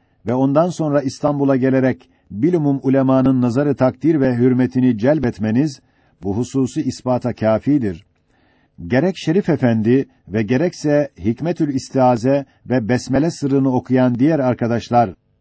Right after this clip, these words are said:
duydukları hazzı maneviden gaş yolmuşlardır. Fakire gelince, sözler hakkında hiçbir şey yazmazsam bile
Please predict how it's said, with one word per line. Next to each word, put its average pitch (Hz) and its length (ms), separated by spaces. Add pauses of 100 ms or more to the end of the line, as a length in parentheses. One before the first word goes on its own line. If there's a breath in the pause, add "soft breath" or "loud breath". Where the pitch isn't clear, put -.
duydukları 143 520
hazzı 156 380
maneviden 135 920
gaş 143 300
yolmuşlardır. 107 840 (920)
Fakire 170 400
gelince, 175 560 (560)
sözler 127 400
hakkında 165 380
hiçbir 151 380
şey 147 220
yazmazsam 131 640
bile 110 280